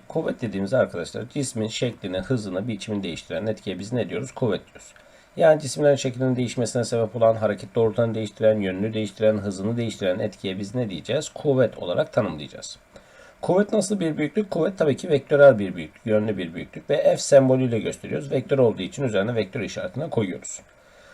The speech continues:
Uluslararası birim sistemine göre kuvvetin birimini ne olarak tanımlıyoruz? Newton olarak tanımlıyoruz ve kuvveti biz ne ile ölçüyoruz arkadaşlar? Dinamometre ile ölçüyoruz.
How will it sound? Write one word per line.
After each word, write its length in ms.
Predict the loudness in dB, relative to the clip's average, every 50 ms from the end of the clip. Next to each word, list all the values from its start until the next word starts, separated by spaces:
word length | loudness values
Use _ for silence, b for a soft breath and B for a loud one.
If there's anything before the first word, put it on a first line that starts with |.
| B B B
Uluslararası 500 | -4 -4 -2 2 4 4 4 4 2 -4
birim 160 | -2 -2 -2
sistemine 380 | -2 -4 -4 -4 -2 0 0 2
göre 240 | 2 4 2 2 2
kuvvetin 440 | 2 2 2 2 2 2 -2 0
birimini 300 | 0 2 2 2 2 2
ne 80 | 2 4
olarak 300 | 4 6 6 4 2 2
tanımlıyoruz? 540 | -2 -4 -2 0 0 0 0 -2 -4 -4 -2
Newton 420 | 0 2 2 0 0 -2 -4 -4
olarak 380 | -2 -2 -2 -2 -4 -6 -12 -8
tanımlıyoruz 480 | -8 -6 -4 0 0 0 0 0 2
ve 120 | 0 0 2
kuvveti 380 | 2 0 0 0 0 -2 -4
biz 120 | -4 -2 0
ne 140 | 0 0 2
ile 140 | 4 4
ölçüyoruz 340 | 4 2 2 -2 -6 -2 0
arkadaşlar? 480 | 0 0 0 -2 -8 -4 -4 -4 -4 -2
Dinamometre 420 | 0 2 4 4 2 2 -2 -6
ile 100 | -6 -6
ölçüyoruz. 460 | -6 -8 -10 -12 -14 -14 -14 -16 -18